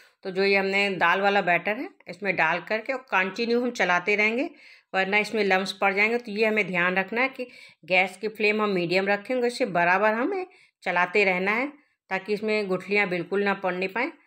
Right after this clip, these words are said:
तो इसी टाइप से हमें चलाते रहना है। और बाकी इसमें नमक वगैरह हमने पहले से मिक्स कर रखा है,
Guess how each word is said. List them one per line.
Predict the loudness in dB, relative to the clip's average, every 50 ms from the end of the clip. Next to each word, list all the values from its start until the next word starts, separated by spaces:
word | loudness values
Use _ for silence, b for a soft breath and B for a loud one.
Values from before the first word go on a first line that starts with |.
| b b b b _ _
तो | -12
इसी | -10 -8 -8 -4
टाइप | 0 0 0 0 0
से | -2 -2
हमें | -2 -2 -2
चलाते | -2 0 0 0 0 0 0 0
रहना | 2 2 2 2 0
है। | 0 -2 -2 -6 -10 -6
और | -2
बाकी | 0 0 0 0 -4
इसमें | -6 -2 -2 0
नमक | 0 0 0 0 0 0 0
वगैरह | -2 0 2 2 2
हमने | 2 0 -2 -2
पहले | -2 -2 -2 0 0 0 -2
से | -2 -2 -2
मिक्स | -2 -2 -4 -6 -10 -10
कर | _ -4 -2 -2
रखा | -2 -2 -4 -4 -4 -4
है, | -4 -4